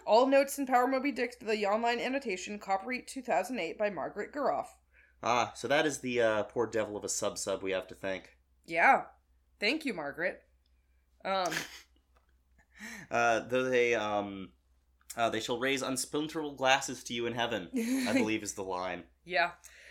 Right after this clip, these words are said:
Speaker 1: Anyway, uh, so yeah, now there's, like, a, a little, uh, carpenter speech. Um,
Speaker 2: Mm-hmm.
Speaker 1: and he's, he's just complaining the whole time.
Speaker 2: Oh,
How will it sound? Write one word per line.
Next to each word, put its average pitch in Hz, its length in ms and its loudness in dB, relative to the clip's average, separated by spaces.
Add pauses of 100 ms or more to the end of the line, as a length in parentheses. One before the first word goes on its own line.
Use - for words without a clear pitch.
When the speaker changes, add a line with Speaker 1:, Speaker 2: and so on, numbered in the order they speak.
Speaker 1:
Anyway, 269 560 8
uh, 220 460 8
so 302 220 0
yeah, 254 360 8
now 302 200 2
there's, 285 200 0
like, 247 180 0
a, 214 280 6
a 196 60 2
little, 208 520 -2
uh, 160 260 0 (100)
carpenter 196 500 -6
speech. - 680 -10 (500)
Um, 170 80 -2
Speaker 2:
Mm-hmm. 170 360 2
Speaker 1:
and 202 100 -2
he's, 240 220 0
he's 247 240 -8
just 196 160 -10
complaining 156 540 -8 (120)
the - 60 -14
whole 165 160 -10
time. 160 320 -4 (180)
Speaker 2:
Oh, 131 320 6